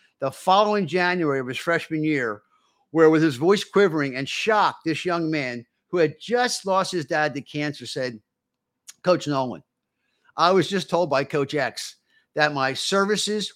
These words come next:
were no longer required." And he said to me, "How can that be, Coach? I am on a full ride. What does that mean?"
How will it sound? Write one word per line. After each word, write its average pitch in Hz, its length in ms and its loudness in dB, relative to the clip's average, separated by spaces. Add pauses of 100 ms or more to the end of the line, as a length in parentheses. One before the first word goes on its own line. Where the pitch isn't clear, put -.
were 139 200 -6
no 160 280 2
longer 160 480 0
required." 117 680 -4 (220)
And 131 120 -6
he 143 80 -2
said 165 280 -4
to 147 60 -8
me, 120 220 -10 (160)
"How 226 300 -6
can 226 240 -2
that 196 260 -2
be, 254 200 0
Coach? 151 440 -4 (420)
I 220 140 4
am 254 140 4
on 240 100 0
a 202 60 0
full 240 260 2
ride. 247 280 4
What 220 200 2
does 240 140 0
that 233 180 4
mean?" 220 540 2